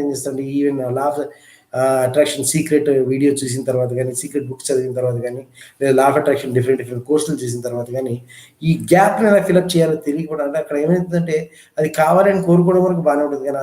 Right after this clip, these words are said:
అది అచీవ్ చేయడానికి మధ్యలో ఒక ప్రాసెస్ ఉంటుంది. ఈ ప్రాసెస్ ఎప్పుడైతే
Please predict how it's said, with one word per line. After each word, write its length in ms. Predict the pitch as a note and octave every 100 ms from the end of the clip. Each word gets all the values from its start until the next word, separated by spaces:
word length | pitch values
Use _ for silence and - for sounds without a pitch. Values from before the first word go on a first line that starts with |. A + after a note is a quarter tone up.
| C3+
అది 120 | B2 C3 _ -
అచీవ్ 220 | - G#3
చేయడానికి 280 | F#3 F3 E3+
మధ్యలో 200 | C3+ D#3 D#3
ఒక 80 | -
ప్రాసెస్ 340 | D3 D#3+ F3 C#3+
ఉంటుంది. 220 | A#2+ - _ _ - _ F3
ఈ 40 | F3 E3+
ప్రాసెస్ 360 | E3 F#3 A3+ G3+
ఎప్పుడైతే 300 | F3 F#3+ F#3